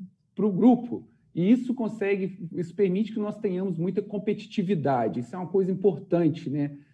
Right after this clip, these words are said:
É, a, a, ter a parte técnica atrelada a boas condições. A gente consegue fazer isso pelo grupo.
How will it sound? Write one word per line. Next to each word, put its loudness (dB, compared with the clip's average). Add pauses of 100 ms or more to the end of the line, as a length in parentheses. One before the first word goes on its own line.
(240)
É, -4 (300)
a, -14
a, -18 (760)
ter 6
a 4
parte -2 (140)
técnica 6
atrelada 2
a 4
boas 4
condições. 0
A -2
gente -4
consegue -2
fazer -2
isso 0
pelo 4
grupo. 2